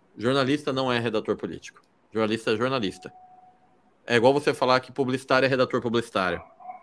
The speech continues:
Também não é. Então, aí o Christian tá rindo porque ele já passou por esse, esse mo-, esse momento aí de vida. Né? Então, assim, n-, não é.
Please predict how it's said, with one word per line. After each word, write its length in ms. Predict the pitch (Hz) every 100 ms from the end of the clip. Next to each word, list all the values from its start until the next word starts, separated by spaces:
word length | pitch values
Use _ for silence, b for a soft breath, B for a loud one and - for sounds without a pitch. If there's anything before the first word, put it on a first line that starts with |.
| _
Também 200 | 117 110
não 200 | 120 139
é. 200 | 107 87 _ _ _ _ _ _ - _
Então, 440 | 98 107 117 98
aí 320 | 95 98 127 139
o 260 | 113 107
Christian 300 | 107 135 135
tá 140 | 123 113
rindo 240 | 123 147
porque 160 | 147 165
ele 220 | 156 147
já 140 | 151
passou 340 | 151 143 - 151
por 160 | 151
esse, 260 | 139 139 - -
esse 220 | 120 143
mo-, 200 | 139 139
esse 220 | 113 113 135
momento 400 | 131 117 113 131
aí 80 |
de 80 | 135
vida. 340 | 110 98 92 - b b b b b b _ -
Né? 200 | 90 98
Então, 180 | 98 110
assim, 400 | - 107 87 87 _
n-, 320 | 98 92 92 - -
não 240 | 117 147
é. 180 | 120 -